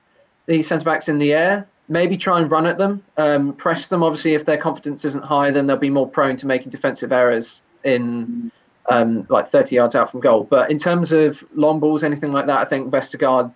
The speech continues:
long balls over the top into the channels is something that we'll definitely be looking at, 'cause Armstrong and Walker-Peters sort of have a, a telepathic understanding on that right side.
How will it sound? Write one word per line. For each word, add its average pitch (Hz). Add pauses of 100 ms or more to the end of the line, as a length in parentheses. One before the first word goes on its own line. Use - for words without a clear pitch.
(120)
long 143
balls 131
over 123
the 120
top -
into 131
the 120
channels 120
is 120
something 123
that 127 (320)
we'll 127
definitely 123
be 120
looking 127
at, 113 (180)
'cause 127 (100)
Armstrong 120
and 117
Walker-Peters 117 (440)
sort 151
of -
have 135
a, 127 (840)
a -
telepathic 131
understanding 117
on 127
that 120
right 107
side. 113